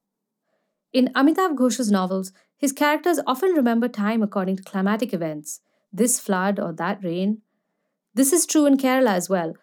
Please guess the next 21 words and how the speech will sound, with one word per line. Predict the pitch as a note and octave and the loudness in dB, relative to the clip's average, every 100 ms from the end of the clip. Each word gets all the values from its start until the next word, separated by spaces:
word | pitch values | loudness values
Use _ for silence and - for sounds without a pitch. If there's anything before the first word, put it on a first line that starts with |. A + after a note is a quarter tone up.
| _ _ | _ _
where | G#3+ A3 | 2 4
many | A3+ B3+ D4+ | 6 6 6
elderly | C4+ A3+ A3+ A3 | 6 4 2 2
Malayalis | G3 F#3+ F3+ F#3+ | 2 0 0 -2
still | - - C#4+ | -2 0 2
root | B3+ A3+ A3+ | 2 0 0
their | G#3+ | 0
memories | F#3 F3+ F3 F#3 | 0 -2 -4 -6
to | - | -6
this | F3 F3+ - | -4 -4 -4
event, | D#3+ E3+ - - - - | -4 -6 -6 -12 -16 0
and | G#3 | 2
the | G#3+ | 2
flood | - C4 | 2 2
of | D4+ | 4
ninety-nine | C4 A3+ A3 G3+ F3+ F3+ | 2 0 0 0 -2 -4
is | - G#3 | -6 -6
still | - - D4+ | -2 2 2
a | C#4 | 2
fearful | - F3+ E3+ F#3 | -2 -8 -8 -6
memory. | F3+ G3 F#3 E3 | -2 0 0 -2